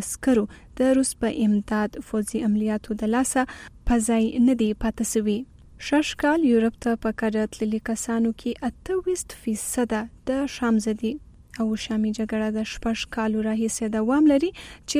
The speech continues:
حل یې نه ښکاره کیږي. نو پوهان وایي، دا کډوال به هم په دا رنګه را روان وي. د شام الیپو ښار کې امدادي کارکوونکي وایي، شامي هوایي فوز د روس په امداد خپلې بمبارۍ ته نور دوام ورکړی او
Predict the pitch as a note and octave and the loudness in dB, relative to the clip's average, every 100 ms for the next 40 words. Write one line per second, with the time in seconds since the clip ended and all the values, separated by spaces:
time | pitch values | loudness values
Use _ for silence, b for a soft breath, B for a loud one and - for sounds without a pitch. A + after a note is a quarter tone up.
0 | C#4 C4 B3+ B3+ B3+ A#3 A3 G#3+ - G#3 | 2 2 4 4 2 4 4 2 -2 -4
1 | G#3 - G#3+ G3+ G#3 A3 - - A3 G#3 | -4 -4 -4 -2 -2 -4 -8 -6 -2 -2
2 | - G#3 A3 G#3+ G#3+ A#3+ C#4 C4+ B B | 0 0 2 2 4 4 4 4 B B
3 | B A#3 A#3 A#3+ A3+ G#3+ G#3 G#3 G#3 G#3 | B -2 0 0 -2 0 0 0 0 0
4 | G#3+ A3 - - A3 G#3 A3 G#3+ C#4 C#4 | 0 0 -4 -4 -4 -2 -2 2 4 4
5 | G#3+ C#4 A3 G#3+ G#3+ G#3 G#3+ G#3 G#3+ - | 2 0 0 2 2 2 4 4 2 -2
6 | - - - C4+ D4 D4 - C#4+ C#4 A#3+ | -12 -20 -20 2 4 6 4 2 4 4
7 | A#3+ B3 B3 - A3+ - A#3 - G#3+ G#3 | 4 2 2 2 0 0 0 2 2 2
8 | G#3 A3 G#3+ - G#3 - G#3+ G#3+ G#3 G#3+ | 0 -2 -2 -2 -4 -2 0 0 0 -2
9 | G#3 A#3+ C#4 B B B - A#3 A3+ A3 | 0 4 4 B B B -4 2 4 4
10 | A3 G#3+ G3+ G#3 G#3 - G#3 G#3 - - | 4 2 0 0 -2 -4 -4 -4 -4 -4
11 | G#3 G#3 - - A3 G#3 G#3 G3+ - A#3 | -2 -2 -4 -6 -2 0 0 -2 -2 0
12 | A#3+ - - A3+ - - A#3 G#3+ G#3+ G#3 | 0 -2 -4 -4 -6 -2 2 2 0 0
13 | G#3 G#3 G#3+ - A3 A3+ G#3+ A3 G#3+ G#3+ | 0 -2 -2 -2 -4 2 2 2 0 -4
14 | G#3 G#3 G3+ G#3+ - A3+ A3 - - - | -2 -2 -2 -6 -2 2 2 0 -10 -4